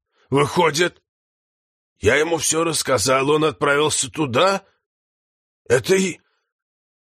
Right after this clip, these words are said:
это из-за меня он погиб?" "Нет, вы здесь абсолютно ни при чем", твердо ответил Деккер.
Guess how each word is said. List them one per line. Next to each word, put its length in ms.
это 320
из-за 240
меня 380
он 160
погиб?" 580
"Нет, 240
вы 120
здесь 180
абсолютно 420
ни 80
при 160
чем", 320
твердо 320
ответил 400
Деккер. 380